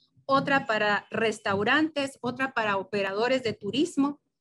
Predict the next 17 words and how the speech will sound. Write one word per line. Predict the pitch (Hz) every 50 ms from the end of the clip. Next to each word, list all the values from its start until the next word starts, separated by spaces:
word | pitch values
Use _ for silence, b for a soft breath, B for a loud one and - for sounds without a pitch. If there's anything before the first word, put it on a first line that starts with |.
| _ _ _ - -
transporte | - 240 226 220 - - - 277 277 277 - 277
turístico | 277 240 233 240 247 - - 269 - 233 220
terrestre, | 220 214 202 - 262 285 320 330 - _ - 269 277 285 - - -
una | 262 254 269 269 269
para | 233 220 208 196 185
guías | 185 - - - 254 320 339 294 269 220
de | 220 208
turistas, | - - 190 196 220 269 269 - - 240 247 240 - _ _
agencias | - - - - 240 262 294 320 - - 254 226 202
de | - 196
viajes, | 185 196 220 247 302 311 - 311 320 320 - _ _ _ _ _ _ _ _ _ -
todo | 269 277 294 294 302
lo | 294 277
que | 226 214
son | - - 262 269 - - -
áreas | - 269 285 277 277 269 277 -
protegidas, | - 220 214 208 - 170 165 - - 285 311 311 302 302 302 -